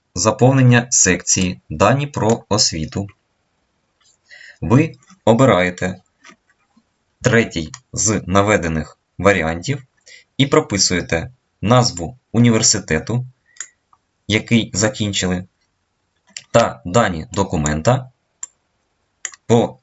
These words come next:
про здобутий рівень вищої освіти. Під час заповнення секції "Загальна інформація"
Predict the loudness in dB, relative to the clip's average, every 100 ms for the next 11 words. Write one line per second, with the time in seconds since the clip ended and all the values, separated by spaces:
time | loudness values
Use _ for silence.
0 | _ 2 2 2 0 0 -2 -2 -4 -2
1 | -2 0 -2 -6 -2 0 0 -2 -2 -6
2 | -2 0 -2 -6 -12 -18 _ _ _ _
3 | _ _ _ _ _ _ _ _ _ _
4 | -20 _ _ _ _ _ _ _ _ _
5 | _ _ -6 -4 0 0 0 -6 0 0
6 | 2 -2 -2 -4 -4 -6 _ _ 0 0
7 | 0 -2 0 2 2 2 0 -4 -2 -2
8 | 0 -2 0 0 -2